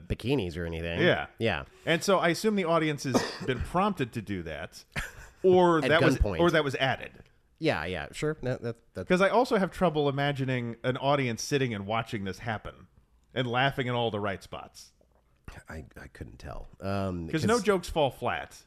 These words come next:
Speaker 2: So, um, obviously they sweeten it even if there is an audience there.
Speaker 1: Right,
Speaker 2: Which
Speaker 1: right.
Speaker 2: I guess is standard practice.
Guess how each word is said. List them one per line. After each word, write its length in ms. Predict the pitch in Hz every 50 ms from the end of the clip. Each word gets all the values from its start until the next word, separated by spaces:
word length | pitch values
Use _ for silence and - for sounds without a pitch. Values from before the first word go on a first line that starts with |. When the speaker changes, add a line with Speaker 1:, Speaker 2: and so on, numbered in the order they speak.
| _ _
Speaker 2:
So, 400 | - - - 147 139 135 135 131
um, 140 | 139 147 147
obviously 400 | 156 160 156 143 139 120 127 131
they 140 | 117 110 107
sweeten 420 | - - - 143 151 143 90 107 107
it 100 | 95 104
even 180 | 107 104 104 101
if 100 | 95 -
there 100 | 110 101
is 80 | 95
an 80 | 101 98
audience 340 | 87 85 67 71 78 - -
there. 220 | 98 80 67 71 90
Speaker 1:
Right, 340 | 92 85 76 65 62 - -
Speaker 2:
Which 220 | 67 - - -
Speaker 1:
right. 80 | 117 110
Speaker 2:
I 20 |
guess 220 | 95 104 95 -
is 80 | 104 95
standard 360 | - 92 85 80 71 76 73
practice. 460 | - - - - - _ - - -